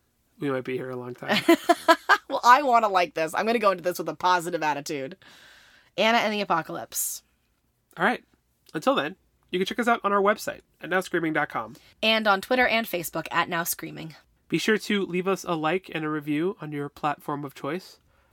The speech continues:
Speaker 1: And tell your friends. And talk to us.
Speaker 2: We love it.
Speaker 1: And tell your friends to talk to us.
Speaker 2: <laughs>
Speaker 1: Thanks, as always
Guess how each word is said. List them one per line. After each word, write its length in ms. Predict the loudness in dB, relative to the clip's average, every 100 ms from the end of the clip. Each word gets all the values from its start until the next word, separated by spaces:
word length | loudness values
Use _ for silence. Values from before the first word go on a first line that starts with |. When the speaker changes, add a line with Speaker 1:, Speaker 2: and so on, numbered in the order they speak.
| _ 0
Speaker 1:
And 100 | 4
tell 140 | 4
your 100 | 4
friends. 580 | 2 0 0 -10 -20 -20 _ _ -6
And 100 | 2
talk 220 | 4 2
to 120 | -6
us. 360 | -10 -16 -20 _ _ _ _ _
Speaker 2:
We 60 | -8
love 180 | -6 -8
it. 120 | -12 _ _ _ _ _ -8
Speaker 1:
And 80 | -2
tell 80 | 0
your 80 | 2
friends 220 | 2 -2
to 40 | -2
talk 180 | -8 -8
to 100 | -16
us. 260 | -16 -18 -12 -10 -2 0
Speaker 2:
<laughs> 80 | 0 -2 -8 _ _ _ _ _ _ _ 2
Speaker 1:
Thanks, 380 | 2 2 -8 -2
as 180 | 0 2
always 540 | 2 0 -4 -10 -16